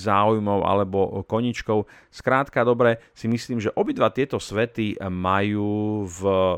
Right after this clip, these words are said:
našich životoch, e, svoje miesto. Nie nadarmo veľmi často hovorím aj prednášam o témach, ako je work-life balance, o vyváženosti toho pracovného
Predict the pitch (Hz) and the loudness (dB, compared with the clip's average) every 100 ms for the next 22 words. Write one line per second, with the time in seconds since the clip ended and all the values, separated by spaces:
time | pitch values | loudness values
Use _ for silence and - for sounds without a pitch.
0 | - 107 95 95 - 92 90 104 104 98 | -4 -12 -6 -6 -6 -10 -6 -4 -2 -4
1 | 92 - - - 76 - 107 101 101 107 | -4 -8 -10 -10 -10 -4 -2 -2 -2 -4
2 | 113 90 110 151 90 95 104 107 101 - | -4 -6 -4 -2 -2 0 0 0 -4 -6
3 | - - _ 92 104 110 95 98 - 90 | -20 -20 _ -4 -2 -2 -4 -8 -8 -4
4 | 95 101 98 92 - 90 98 95 104 104 | 0 0 0 -4 -4 -6 -4 -4 -6 -6
5 | 87 - 98 101 98 90 - 92 92 101 | -8 -6 -4 -2 -4 -6 -8 -4 -2 -2
6 | 101 101 95 85 98 110 92 85 85 92 | 0 -2 -2 0 2 2 0 -4 -6 -4
7 | 98 98 98 98 - 98 92 - _ _ | -4 -4 -4 -8 -8 -8 -8 -10 _ _
8 | _ _ _ _ - 101 90 95 - 104 | _ _ _ _ -4 -4 -2 -4 -4 -6
9 | 98 101 101 | -4 -2 -4